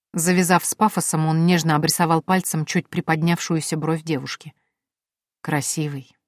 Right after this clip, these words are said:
большой, без единого изъяна». «И он хранится у эльфов!» Пристроив подбородок на плече у все еще сидящей Лили,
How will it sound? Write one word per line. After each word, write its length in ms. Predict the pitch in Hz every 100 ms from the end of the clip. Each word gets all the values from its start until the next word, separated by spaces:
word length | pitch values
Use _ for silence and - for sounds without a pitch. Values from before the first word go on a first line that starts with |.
| _ _
большой, 680 | 160 151 - 147 139 139 _ _ _ _ _
без 220 | 175 170
единого 520 | 175 175 175 170 160
изъяна». 480 | 156 151 127 135 139 _ _ _ _ _ _ _ _ _ _
«И 220 | 160 151 160
он 360 | 170 180 196
хранится 680 | - 190 185 196 196 - 190
у 180 | 202 226
эльфов!» 600 | 302 302 - 156 - _ _ _ _ _ _ -
Пристроив 460 | - - 165 160
подбородок 520 | - 147 165 160 170
на 80 | 165
плече 360 | - 160 - 160
у 60 |
все 240 | 151 - 160
еще 200 | 147 156
сидящей 480 | - 151 147 - 165
Лили, 300 | 220 156